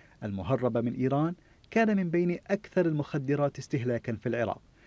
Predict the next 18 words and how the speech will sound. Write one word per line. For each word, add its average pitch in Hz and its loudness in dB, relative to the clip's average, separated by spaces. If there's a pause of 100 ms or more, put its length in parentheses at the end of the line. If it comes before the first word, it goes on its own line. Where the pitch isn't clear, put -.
(220)
فيما 190 4
رجح 160 0
استمرار 139 0
تجاهل 127 0
كبح - -2
تجارة 160 0
المخدرات 143 0 (360)
لضمان 107 0
حكومة 147 0 (280)
يرضخ 135 2
لها 123 0
أصحاب 120 -2
النفوذ 113 0
في 104 -8
البلاد. 95 -8 (400)
فيما 185 8
أقرت 226 -2
وزارة 151 2